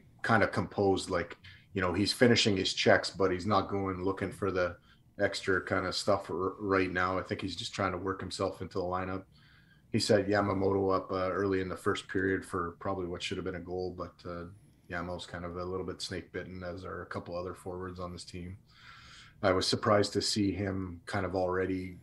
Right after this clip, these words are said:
get thrown out there on the first, uh, power play unit, kind of ahead of J P and Hyman. That kind of did surprise me a little bit.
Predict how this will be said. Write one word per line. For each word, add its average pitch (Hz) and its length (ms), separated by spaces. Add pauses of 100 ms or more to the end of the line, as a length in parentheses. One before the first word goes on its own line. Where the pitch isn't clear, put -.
get 95 260
thrown 95 300
out 95 160
there 95 180
on 90 140
the 87 120
first, - 460
uh, 87 240
power 95 280
play 90 260
unit, 90 400
kind 90 160
of 87 100
ahead 87 200
of 87 200
J 90 180
P 92 220
and 87 140
Hyman. 90 400
That 85 240
kind 87 200
of 85 120
did 90 300
surprise 90 400
me 87 80
a 85 60
little 87 180
bit. 92 180